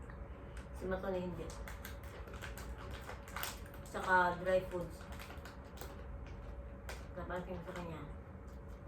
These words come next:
Matone naman mostly wet food. Kaya magastos to.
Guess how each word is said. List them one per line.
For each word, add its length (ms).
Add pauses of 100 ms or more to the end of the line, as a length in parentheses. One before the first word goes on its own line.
(540)
Matone 320
naman 240
mostly 480 (480)
wet 160 (160)
food. 120 (600)
Kaya 240
magastos 640
to. 80